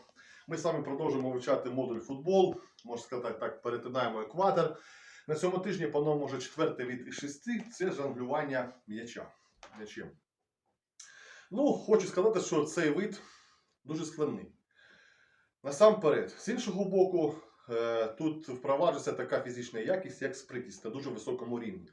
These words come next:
З іншого боку, я веду вас уже фізкультуру, згадуємо, з третього класу. У нас були футбольні елементи, да, міні-футболи, футзали. Повинні ми вже до, е, старшої школи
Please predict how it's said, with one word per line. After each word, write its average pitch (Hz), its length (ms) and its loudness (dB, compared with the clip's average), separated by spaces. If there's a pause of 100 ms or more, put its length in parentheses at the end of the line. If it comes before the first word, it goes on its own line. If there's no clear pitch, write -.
(480)
З 170 60 -2
іншого 214 320 2
боку, 214 480 2
я 175 340 4
веду 156 320 0
вас 160 240 2
уже 139 440 2
фізкультуру, 135 460 -6
згадуємо, 117 420 0
з - 60 -10
третього 113 400 -4
класу. 139 580 -4 (140)
У 107 120 -8
нас 120 360 -6 (400)
були 110 260 -4
футбольні 110 460 -6
елементи, 123 560 -4
да, 139 160 -6
міні-футболи, 113 720 -6
футзали. 139 480 -4
Повинні 135 400 -4
ми 120 160 -4
вже 120 340 -4
до, 104 380 -6 (500)
е, 107 200 -8
старшої 117 420 0
школи 147 440 -2